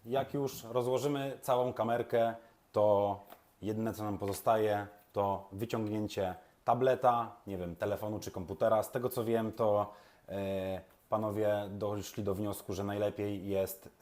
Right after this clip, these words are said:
mm, jak oni będą po prostu w zestawie wyposażać ludzi w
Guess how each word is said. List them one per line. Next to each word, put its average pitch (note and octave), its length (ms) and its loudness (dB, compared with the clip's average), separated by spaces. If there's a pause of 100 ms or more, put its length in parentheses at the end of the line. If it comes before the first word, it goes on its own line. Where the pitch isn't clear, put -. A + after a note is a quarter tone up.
(140)
mm, F2+ 460 -4 (320)
jak G2+ 260 -2
oni A#2 200 0
będą G#2 220 -2
po G2 100 -6
prostu G#2+ 300 -4
w F#2+ 60 -8
zestawie G#2 560 -2 (300)
wyposażać G2+ 720 -2
ludzi G2 520 -2
w F2 160 -8